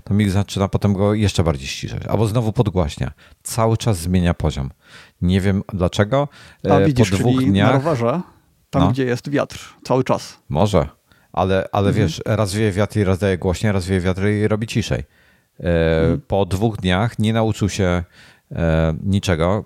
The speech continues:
Speaker 1: Ko-, gdybym był, no dobra, nie będę tego, będę tego, ale mam ochotę, e, amerykańsko-, am-, amerykański blues puścić.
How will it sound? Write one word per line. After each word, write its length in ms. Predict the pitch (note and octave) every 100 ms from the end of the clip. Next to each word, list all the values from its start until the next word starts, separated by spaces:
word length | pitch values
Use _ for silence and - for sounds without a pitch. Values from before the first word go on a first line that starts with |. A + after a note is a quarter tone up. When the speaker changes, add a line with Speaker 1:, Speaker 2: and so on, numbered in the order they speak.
| _
Speaker 1:
Ko-, 260 | G#2 G2+ F#2+
gdybym 400 | F2+ G2+ F#2 F#2+
był, 340 | G#2 G2+ -
no 200 | G2 F#2+
dobra, 240 | F#2+ D2+ D2+
nie 120 | D2+
będę 200 | D2 C#2+ C#2+
tego, 200 | C#2+ C2+
będę 340 | C#2+ D#2 D2
tego, 180 | D2 C#2+ -
ale 160 | F#2+
mam 180 | F#2 G2
ochotę, 380 | G2 F2 F#2 F2
e, 40 | D#2 - D2+ F2 D2 E2+ F2+ F2+ G2 F#2 E2 - -
amerykańsko-, 920 | F#2 F2 - F2 - - E2 D#2+ E2+ F2+
am-, 160 | F#2
amerykański 720 | - F#2 F#2 F#2 - G2 -
blues 280 | D#2+ D#2+ C#2
puścić. 500 | - C#2+ - -